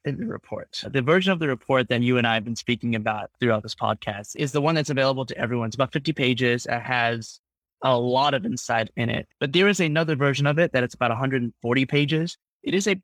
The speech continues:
paid version. It's mostly for, uh, corporate subscribers, but individuals can actually go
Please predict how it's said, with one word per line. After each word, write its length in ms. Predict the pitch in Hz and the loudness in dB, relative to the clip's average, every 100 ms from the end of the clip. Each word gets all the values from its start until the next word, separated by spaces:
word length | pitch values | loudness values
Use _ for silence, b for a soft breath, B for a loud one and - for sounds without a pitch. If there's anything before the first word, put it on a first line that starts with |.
| - | -4
paid 240 | 208 214 | -2 -2
version. 480 | 143 117 110 107 165 | -2 -4 -4 -6 -6
It's 260 | - - - | -6 -8 0
mostly 380 | 143 147 143 135 - | 0 2 -2 -4 0
for, 380 | 127 117 110 - | 2 2 2 -2
uh, 140 | - 208 | -8 -8
corporate 320 | - 135 123 | -6 -8 -6
subscribers, 580 | 127 - 170 170 170 - _ _ - | -8 0 2 2 0 -4 _ _ 0
but 80 | 143 | 2
individuals 480 | 156 147 143 143 | 2 0 0 -2
can 120 | - 135 | 0 -2
actually 280 | 127 131 | 0 -2
go 360 | 110 127 120 | 0 4 4